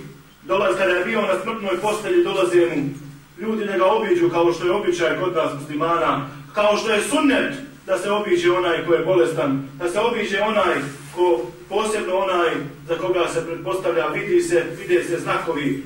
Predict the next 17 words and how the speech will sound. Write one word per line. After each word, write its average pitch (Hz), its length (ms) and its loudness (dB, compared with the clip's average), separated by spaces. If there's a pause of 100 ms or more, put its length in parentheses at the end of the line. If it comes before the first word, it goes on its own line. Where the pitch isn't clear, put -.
vide 175 240 4
se - 160 0
da 165 100 2
je 156 340 0
znakovi 170 360 -2
njegovog 160 440 -2
kraja 185 260 2
na 151 200 0
dunjaluku, 160 560 -2 (220)
a 135 160 -6
to 160 140 2
samo 185 240 0
Allah 165 320 2
zna, 143 440 0
naše 139 200 -4
su - 180 -10
pretpostavke. 170 760 0